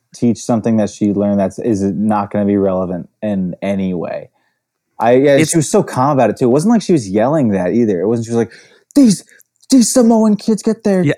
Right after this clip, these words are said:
Speaker 2: genital-," it was like, "In Samoan culture." I was like, "What is happening? This is bad parenting." Yeah, and
Speaker 1: But it's
Speaker 2: yeah,
Speaker 1: also,
Speaker 2: go ahead.
Speaker 1: it, it's also horrifying.
Speaker 2: Yeah.
Speaker 1: Like,
Speaker 2: <laughs>
Speaker 1: imagine being, I mean, yeah,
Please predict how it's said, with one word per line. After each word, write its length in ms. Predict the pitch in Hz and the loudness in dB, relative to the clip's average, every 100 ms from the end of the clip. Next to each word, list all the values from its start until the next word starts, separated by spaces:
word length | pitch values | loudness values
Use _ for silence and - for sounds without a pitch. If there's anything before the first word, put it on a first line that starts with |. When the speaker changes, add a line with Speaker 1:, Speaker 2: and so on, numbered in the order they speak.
| - | 2
Speaker 2:
genital-," 240 | 240 220 | 2 4
it 80 | 175 | 6
was 180 | 175 147 | 4 4
like, 220 | 156 - _ _ _ _ - | 2 0 _ _ _ _ -8
"In 140 | 139 | -8
Samoan 460 | - 131 175 220 208 | -4 -4 -4 -4 -6
culture." 420 | - 208 143 120 | -8 -10 -4 0
I 40 | |
was 160 | 143 151 | 0 0
like, 200 | 151 135 - | -2 -2 -2
"What 160 | 214 | -2
is 100 | 339 | 0
happening? 400 | 165 160 135 98 | 0 -2 -2 -4
This 140 | 123 185 | -2 -2
is 100 | 147 | 0
bad 320 | 120 117 117 | 2 0 0
parenting." 440 | 110 104 98 - _ _ _ _ 196 | -4 -6 -8 -14 _ _ _ _ 2
Yeah, 140 | 185 | 4
and 80 | 143 | 4
Speaker 1:
But 160 | 170 170 | 2 -2
it's 100 | - | -2
Speaker 2:
yeah, 40 | |
Speaker 1:
also, 320 | 185 262 226 202 | 0 2 2 0
Speaker 2:
go 60 | |
ahead. 80 | 175 175 | -2 -4
Speaker 1:
it, 60 | |
it's 120 | - | -2
also 260 | 214 214 208 - - - 180 269 | -4 0 -2 -2 -4 0 0 0
horrifying. 720 | 277 - 123 87 80 - - - | 0 0 0 0 -4 -8 -10 -4
Speaker 2:
Yeah. 160 | 113 127 | -2 0
Speaker 1:
Like, 300 | 180 - 113 | 0 -2 -2
Speaker 2:
<laughs> 220 | 120 156 | 0 2
Speaker 1:
imagine 440 | 190 240 330 240 190 | 2 2 2 2 2
being, 260 | 190 185 170 | 0 0 0
I 80 | |
mean, 140 | 165 | 0
yeah, 100 | 160 | 0